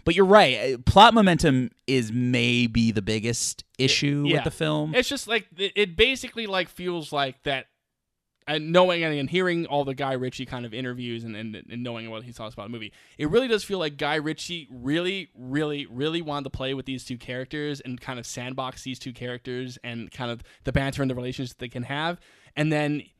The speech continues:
Speaker 2: he's, like, coming up with all these ideas and he's like, "Oh, right, they have to do something. Okay, well, there's a nuke." And they gotta
Speaker 1: Right.
Speaker 2: find the nuke. It's
Speaker 1: See,
Speaker 2: like
Speaker 1: I, but, uh, here's the thing. I even when, 'cause here, here's something, I, I wanna say some major positive things about the
Speaker 2: Yeah.
Speaker 1: movie first.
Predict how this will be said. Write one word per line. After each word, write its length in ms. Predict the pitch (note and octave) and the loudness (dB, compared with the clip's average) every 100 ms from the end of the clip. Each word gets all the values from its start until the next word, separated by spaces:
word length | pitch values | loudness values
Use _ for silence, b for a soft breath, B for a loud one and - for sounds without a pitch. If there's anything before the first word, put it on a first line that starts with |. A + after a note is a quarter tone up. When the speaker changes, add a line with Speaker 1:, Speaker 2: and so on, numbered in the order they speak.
| _ | _
Speaker 2:
he's, 180 | - E3+ | -6 -2
like, 100 | D#3 | -2
coming 220 | D3+ E3+ | 2 2
up 60 | E3+ | 2
with 80 | D#3 | 2
all 100 | D3+ | 2
these 160 | D3 | 2
ideas 320 | C#3 C3+ D3 C#3 | 0 -2 -2 -2
and 100 | C3+ | -4
he's 60 | |
like, 100 | C3 | -2
"Oh, 140 | - F3 | 2 4
right, 180 | E3+ D3 | 4 2
they 100 | D3+ | -2
have 140 | D3+ | 0
to 100 | C#3+ C3 _ | -2 -4 _
do 160 | D#3+ D3+ | -4 -4
something. 340 | - B2+ C3 | -4 -4 -2
Okay, 280 | D3+ D#3+ C#3+ | -2 -2 -2
well, 100 | C3+ | -2
there's 180 | C3+ B2+ | -4 -4
a 40 | |
nuke." 160 | A#2+ A2 _ _ _ _ - | -4 -8 _ _ _ _ -10
And 200 | B2+ B2 | -8 -6
they 80 | B2 | -2
gotta 100 | B2+ | 0
Speaker 1:
Right. 120 | G#2 | 0
Speaker 2:
find 120 | A#2+ | -2
the 120 | G#2+ | -10
nuke. 40 | - | -2
It's 100 | F#3+ | 4
Speaker 1:
See, 220 | A#3 G#4+ | 4 4
Speaker 2:
like 80 | C4+ _ - | -2 _ -2
Speaker 1:
I, 120 | C4+ | 0
but, 180 | G#3+ C#4 | 2 2
uh, 20 | F#3 F#3 | 0 -10
here's 280 | A#2+ G#3+ D#4 | -6 -4 0
the 80 | C#4 | 0
thing. 280 | D4 C#4+ C4+ _ _ _ _ | 0 -2 -4 _ _ _ _
I 320 | F3+ A3 D#4 G4+ | -2 -2 -2 -6
even 380 | C#4+ C4+ A#3 A3 | -2 0 2 2
when, 160 | G3+ F#3+ F3 | 0 -2 0
'cause 180 | A3 C3 F#3+ | 0 2 2
here, 140 | G3 C4+ | 2 2
here's 320 | E3+ C4+ E4+ | 2 2 2
something, 500 | - D#3+ D#3 C#3 C#3 - - | 2 2 0 0 -2 -6 0
I, 300 | E3 F3 - - | 2 2 0 -2
I 40 | |
wanna 160 | E3 G3+ | -2 -2
say 100 | E3 | -4
some 220 | D#3 C3 | -4 -4
major 260 | B2 A2+ G#2 | -2 -2 -2
positive 400 | A2+ G2 F#2 F2+ | -2 -2 -4 -6
things 220 | E2 G2 | -6 -6
about 200 | G2 F#2 | -6 -6
the 60 | F2+ | -4
Speaker 2:
Yeah. 120 | F2+ | -4
Speaker 1:
movie 140 | D#2 | -4
first. 280 | - - - | -8 -14 -14